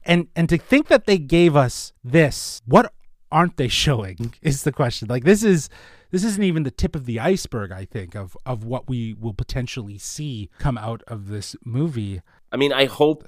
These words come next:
Speaker 2: this is all we see. I don't want another two-minute trailer where they, you know, I want this to be very much like Spider-Man, where they've shown us a little bit now. They've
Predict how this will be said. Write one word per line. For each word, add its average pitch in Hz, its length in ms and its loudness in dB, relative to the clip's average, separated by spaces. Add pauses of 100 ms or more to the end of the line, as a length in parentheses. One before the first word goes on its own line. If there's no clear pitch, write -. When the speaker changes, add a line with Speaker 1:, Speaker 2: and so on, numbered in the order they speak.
Speaker 2:
this 127 300 2
is 120 140 0
all 120 240 4
we 110 100 -4
see. 80 320 -10 (240)
I 110 160 4
don't 135 200 4
want 123 260 2
another 117 260 0
two-minute 117 600 0
trailer 110 560 2 (120)
where 101 280 0
they, 98 320 -6 (460)
you 110 100 -4
know, 98 140 -8 (440)
I 127 80 4
want 131 240 0
this 131 160 -4
to - 100 -12
be 117 100 -4
very 117 220 2
much 117 220 -4
like 107 140 -4
Spider-Man, 107 640 -4
where 95 100 -6
they've 98 160 -8
shown 110 300 -2
us 127 120 -4
a 175 60 -2
little 143 240 0
bit 131 180 -2
now. 113 320 -4
They've 101 320 -6